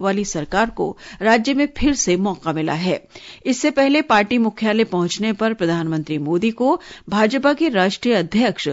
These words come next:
जगत प्रकाश नड्डा, केंद्रीय गृह मंत्री अमित शाह और रक्षा मंत्री राजनाथ सिंह ने हरियाणा विधानसभा चुनाव में पार्टी की जीत के लिए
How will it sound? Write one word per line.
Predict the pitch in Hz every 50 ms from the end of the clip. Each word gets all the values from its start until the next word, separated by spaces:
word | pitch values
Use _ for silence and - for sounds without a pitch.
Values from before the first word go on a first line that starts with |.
| - - - - - -
जगत | 175 226 240 247 269 285 - -
प्रकाश | - 196 - - 165 156 151 - -
नड्डा, | 151 151 151 151 160 202 254 330 330 - - - _ -
केंद्रीय | 247 247 240 247 247 277 262
गृह | 202 226 247 247
मंत्री | 226 233 220 196 214 240 - - -
अमित | 165 156 160 151 -
शाह | - - 202 208 233 285 330 - - - -
और | 220 220 196
रक्षा | 240 269 269 - 285 302
मंत्री | 294 277 233 254 269 240
राजनाथ | 185 160 170 190 - - 214 220 226 220 -
सिंह | - - 220 233 226 208
ने | 165 139 143 147 - - - _ -
हरियाणा | 226 226 240 262 262 262 262 262
विधानसभा | 233 185 143 165 165 160 156 - 180 165 160
चुनाव | 156 - - 180 196 208 226 220 190
में | 180 208 240 - - - - -
पार्टी | - 240 254 254 - 277
की | 262 254 226
जीत | 190 170 196 214 202 -
के | - - 151
लिए | 139 147 160 196